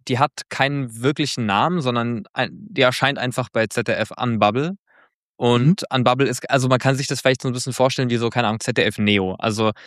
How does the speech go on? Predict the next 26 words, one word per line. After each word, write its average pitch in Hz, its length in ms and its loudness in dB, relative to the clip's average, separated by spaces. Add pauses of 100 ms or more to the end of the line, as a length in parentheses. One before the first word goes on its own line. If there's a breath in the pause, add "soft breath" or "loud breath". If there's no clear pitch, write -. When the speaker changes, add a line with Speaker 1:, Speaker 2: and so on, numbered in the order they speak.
(120 loud breath)
Speaker 1:
ne, 131 180 2
es 113 100 -8
gibt 127 140 -2
ja 123 80 6
diese, 113 300 2 (260)
sag - 140 -4
ich 123 140 0
mal, 135 60 0
Unterkanäle 127 680 2
vom 110 180 -6
Z 107 140 -6
D 107 60 2
F. 107 240 -2 (300 loud breath)
Und 117 200 -2
Z 131 160 2
D 139 60 2
F - 180 0 (120)
Unbubble 120 480 2
ist 110 120 -4
so - 80 -6
ein 110 80 -2
bisschen 110 420 -2 (360 soft breath)
das - 280 -2
Online-Format, 117 1500 2 (220)
unter 135 280 0
deren, 110 520 2